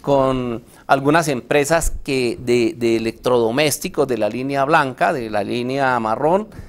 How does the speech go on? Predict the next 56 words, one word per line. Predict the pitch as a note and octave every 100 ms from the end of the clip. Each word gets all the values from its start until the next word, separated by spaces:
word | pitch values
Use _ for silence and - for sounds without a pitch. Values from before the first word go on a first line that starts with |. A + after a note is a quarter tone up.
| - -
eh, | A#2 A2+ A2
pero | B2 C#3
por | B2
ejemplo | A#2+ D3+
en |
Colombia | D3 A#2+ B2 B2
ya | A#2+
no | A#2+
se | A2
hacen | A2 A#2
la, | G2+ G2
ya | A2
no | B2 A#2
se | B2 A2+ G#2 F#2 -
ensamblan, | G2+ G2 B2+ C#3+ B2+ G#2
ya | G2
no | A2
se | A2+
fabrican | G#2 F#2 G2+ G#2+
lavadoras. | F#2 E2 F#2+ E3+ - - - -
Aquí | - -
se | F#2+ A2
fabrican, | A#2+ F#2+ G2+ -
eso | G2 F#2+
desapareció | A2 F2+ E2 G2 F2+ E2 A2+ C#3
de, | C3+ - - - G#2+
de, | G#2 F#2+
de, | - G2 F#2 F#2+ E2+ F#2+
eh, |
nacionalmente | F#2+ F#2+ G2 G2 A2+ A#2+ -
porque | C#3 C3 A2+
ya | A2
fue | A#2
invadido | B2 A#2 A#2+
por | A#2+ G#2+
los | F#2+
coreanos. | - F#2+ G2 F#2 - - -
Entonces | - C#3 F#3
es | D3
que | - F#3
no | F#3+ F#3
tiene | F#3+ F3+ F3+
absolutamente | D#3+ - A#2+ B2+ D#3+ D#3 D3 E3
ningún | D#3 D3
sentido | C#3+ D#3+ D3+ D3+
cuando | C3 G#2
nos | G2+
hablan | G#2 B2 D3
de | C3
que |
nosotros | G2+ F#2 C3+
vamos | C3 C#3
a |
inundar | A2+ F#2+ F#2+
a | B2+
Corea, | - G2+ G#2